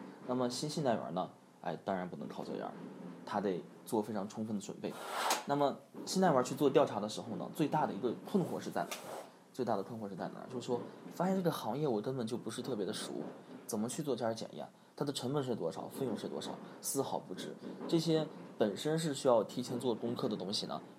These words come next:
哎，一点都不知道。到现场呢，就发现，哎呀，很难发挥，本身就新手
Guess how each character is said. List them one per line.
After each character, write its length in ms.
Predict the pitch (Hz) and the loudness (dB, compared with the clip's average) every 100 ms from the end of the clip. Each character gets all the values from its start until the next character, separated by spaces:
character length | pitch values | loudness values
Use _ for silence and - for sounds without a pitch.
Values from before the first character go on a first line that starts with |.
| - | 0
哎， 200 | 95 104 - - - - - - | 0 0 -6 -20 -20 -20 -14 -6
一 100 | 110 | -2
点 140 | 101 | 0
都 100 | 87 | -2
不 100 | 95 | -4
知 120 | 95 | 0
道。 160 | - - - - - | 0 0 -4 -10 2
到 140 | 110 | 2
现 160 | 104 110 | 2 -2
场 140 | 87 | -6
呢， 100 | 76 | -8
就 80 | 90 | -8
发 160 | - 98 | -8 -8
现， 180 | 95 - - | -8 -10 -16
哎 160 | - 101 | -12 -8
呀， 200 | 82 - | -8 -8
很 80 | 85 | -6
难 120 | 90 | -6
发 220 | - 92 95 | -4 -6 -6
挥， 160 | 76 - | -6 -4
本 100 | - | -4
身 140 | 110 | 0
就 180 | 110 107 - - - - | 0 0 -2 -8 -12 -10
新 260 | - 123 123 | -2 2 2
手 200 | 120 | 2